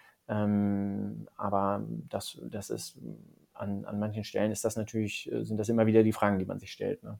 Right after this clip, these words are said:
Äh, Markteintritt in Deutschland, Markteintritt in den, in die U S A, äh, und so weiter.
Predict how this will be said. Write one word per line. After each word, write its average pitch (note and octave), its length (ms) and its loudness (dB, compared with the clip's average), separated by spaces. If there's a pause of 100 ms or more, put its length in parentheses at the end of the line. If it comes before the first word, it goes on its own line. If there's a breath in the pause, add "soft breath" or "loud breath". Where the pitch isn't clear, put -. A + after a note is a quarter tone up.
(160)
Äh, G#2 240 -10 (540 loud breath)
Markteintritt G2+ 720 -2
in A2 120 -2
Deutschland, G2 540 -4
Markteintritt G2+ 600 -8
in G2+ 160 -6
den, G2 340 -4
in G2 160 -8
die G2+ 280 -6
U G#2+ 120 -2
S G#2 160 -6
A, G2+ 320 -6
äh, G#2 640 -12
und G#2 120 -12
so G2+ 100 -14
weiter. G#2 420 -6